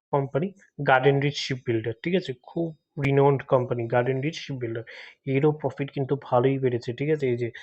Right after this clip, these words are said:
year on year আপনি যদি দেখেন, এই যে কোথায় গেল? হুম, এই যে দেখুন profit, আহ, for the period, এই যে profit for the period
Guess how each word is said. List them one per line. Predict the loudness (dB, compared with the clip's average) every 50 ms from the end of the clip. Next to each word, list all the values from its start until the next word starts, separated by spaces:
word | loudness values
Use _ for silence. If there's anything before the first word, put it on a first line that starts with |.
| -18 -18 -18 -20 -12 _ 0
year | 4 4 6 6 6
on | 4 2 0 0
year | 0 2 2 0 0 0 -2
আপনি | -6 -4 -2 -2 -2
যদি | -2 -2 0 2
দেখেন, | 2 2 2 2 0 -2 -2 -4 _ _ _ _ _ _ _ -2
এই | -2 -2 0
যে | -2 -4 -4 -4 -4
কোথায় | -4 -2 -2 0 -2 -2
গেল? | -2 -4 -6 -10 -16 _ _ _ _ _ -10
হুম, | -10 -8 -8 -10 -14 _ _ -20 -20 -20 -20 _ _ _ _ _ _ _ _
এই | -2 -2 -2
যে | -2 -4 -6 -6 -8 _ _ _ -8
দেখুন | -4 -4 -4 -4 -6 -12 -12 _ -20 -20 -20 -20 _ _ _ _ _ _ _ _ 2 4
profit, | 4 4 4 0 0 2
আহ, | 2 4 4 6 6 4 4 2 0
for | 0
the | 2 2 2
period, | 0 -2 -2 -2 -2 -2 -2
এই | -4 -6 -6
যে | -8
profit | -6 -4 -4 -4 -4 -4 -4
for | -2 -2 0
the | 0 -2
period | -4 -4 -4 -6 -6 -6